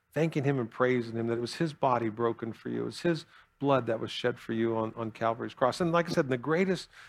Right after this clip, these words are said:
the greatest joy for you and for me today when we receive communion is you can't miss this, is when Jesus said, "And I'm with you always, even to the end of the age," is that,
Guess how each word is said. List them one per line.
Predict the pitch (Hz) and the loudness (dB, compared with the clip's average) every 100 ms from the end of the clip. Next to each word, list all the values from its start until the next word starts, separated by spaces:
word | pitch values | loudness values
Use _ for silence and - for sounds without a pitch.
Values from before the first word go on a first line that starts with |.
| - | -6
the | - | -4
greatest | 127 131 180 202 180 - | -2 0 2 2 -2 -4
joy | 131 120 107 101 - | -4 0 -2 -4 -10
for | - 131 | -4 -4
you | 120 151 160 | 0 4 4
and | 139 | 2
for | - | -2
me | 131 131 | -2 0
today | 131 123 117 113 - _ _ _ _ - | -2 -2 0 0 -2 _ _ _ _ -4
when | 127 | 0
we | 127 | 2
receive | 123 117 - 127 | 2 0 -2 -6
communion | - 127 127 | -2 0 0
is | 117 | 0
you | 113 | -4
can't | - - 160 156 | -8 -2 0 0
miss | 135 131 - | 0 -2 0
this, | - 104 - - - _ _ _ _ _ _ | -2 -2 -4 -12 -18 _ _ _ _ _ _
is | 123 | -2
when | 131 123 | 0 0
Jesus | 131 127 | 0 -4
said, | 113 135 123 | 0 2 2
"And | 117 | 2
I'm | 117 120 | 2 2
with | 156 156 | 0 2
you | 151 131 | -2 0
always, | 123 127 120 113 110 | 0 0 0 -2 -2
even | 127 123 113 | -4 -4 -6
to | 117 | -4
the | 120 | -2
end | 117 113 | -2 -2
of | 110 | -2
the | 113 | -2
age," | 120 120 110 | -2 -4 -4
is | 123 113 | -4 2
that, | 120 113 | 2 0